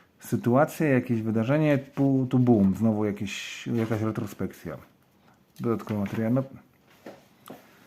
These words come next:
totalnie styl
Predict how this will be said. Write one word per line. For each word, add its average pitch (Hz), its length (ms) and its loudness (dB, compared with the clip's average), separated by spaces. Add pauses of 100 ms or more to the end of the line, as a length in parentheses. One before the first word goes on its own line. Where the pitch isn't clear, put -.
(840)
totalnie 143 760 6
styl 131 580 6